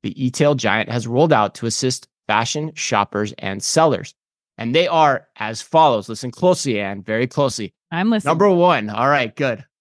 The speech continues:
Speaker 1: A I-driven size recommendations personalized to each customer, which is essentially an algorithm that considers the sizing relationships between brands and their size systems, a product's reviews and other details, and a customer's fit preferences.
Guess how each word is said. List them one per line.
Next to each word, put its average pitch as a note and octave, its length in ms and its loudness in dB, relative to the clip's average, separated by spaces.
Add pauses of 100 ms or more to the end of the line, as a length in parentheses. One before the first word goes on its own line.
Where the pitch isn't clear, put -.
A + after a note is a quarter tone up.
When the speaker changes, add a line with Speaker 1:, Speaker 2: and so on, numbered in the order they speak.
(460)
Speaker 1:
A E3+ 160 0
I-driven E3+ 600 0
size B2 420 -2
recommendations A2 840 -6 (220)
personalized G3 640 -2
to - 180 -14
each B2+ 280 -8
customer, A2 720 -4
which C3 200 0
is D#3+ 120 0
essentially F3+ 420 2
an G3+ 80 2
algorithm D3+ 560 2
that C3 120 -4
considers D#3 420 -2
the D#3 100 0
sizing D3 480 2
relationships C#3 680 0
between A#2 360 -2
brands C#3+ 420 0
and D#3 140 -2
their C#3+ 80 2
size A#2 360 0
systems, - 680 -6 (360)
a - 60 -4
product's C#3 380 0
reviews E3 340 0
and E3+ 120 0
other B2 220 0
details, D3+ 440 0
and B2+ 180 -2
a - 20 -2
customer's C#3+ 520 -2
fit - 480 -6
preferences. B2+ 600 -2